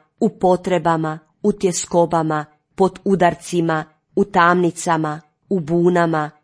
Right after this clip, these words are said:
u naporima, u bdjenjima, u postovima, u čistoći, u spoznanju,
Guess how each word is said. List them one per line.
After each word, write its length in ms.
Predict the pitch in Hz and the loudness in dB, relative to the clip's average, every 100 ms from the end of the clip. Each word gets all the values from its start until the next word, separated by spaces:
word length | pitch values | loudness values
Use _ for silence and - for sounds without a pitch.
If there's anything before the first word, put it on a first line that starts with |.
| _ | _
u 100 | 196 | 2
naporima, 880 | 180 170 170 170 180 165 160 147 147 - _ - | 4 4 2 0 -2 -2 -2 -4 -6 -14 _ -6
u 100 | 170 | -4
bdjenjima, 840 | 180 180 175 180 175 165 151 151 - | 0 2 4 4 2 0 -2 -6 -4
u 80 | 202 | -4
postovima, 920 | - 180 175 - 175 160 160 156 151 - _ - | 0 0 0 -2 -2 0 -2 -4 -8 -14 _ -4
u 100 | 190 | -4
čistoći, 960 | 190 - - 170 170 - 160 151 - _ - | -4 -6 -2 0 0 -6 -8 -8 -14 _ -6
u 80 | |
spoznanju, 880 | - - 185 151 165 165 165 160 151 | -6 -2 -2 0 0 0 0 -2 -6